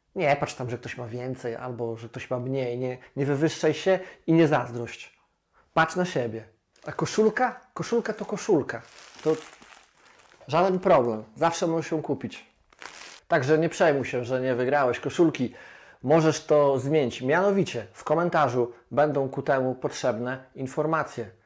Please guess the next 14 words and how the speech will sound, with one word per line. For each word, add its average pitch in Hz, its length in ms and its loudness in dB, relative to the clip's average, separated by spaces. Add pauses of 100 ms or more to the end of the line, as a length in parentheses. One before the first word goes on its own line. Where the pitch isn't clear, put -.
(180)
Taką 151 300 -2
koszulkę 139 560 -2
możesz 131 320 -4
kupić - 460 -8
już 170 460 2 (180)
za 117 180 -8
osiemdziesiąt 135 580 -6
osiem 123 340 -6
złotych 120 420 0 (220)
razem 143 420 0
z - 100 -18
przesyłką 127 680 -2
na 131 100 -4
terenie 123 440 -4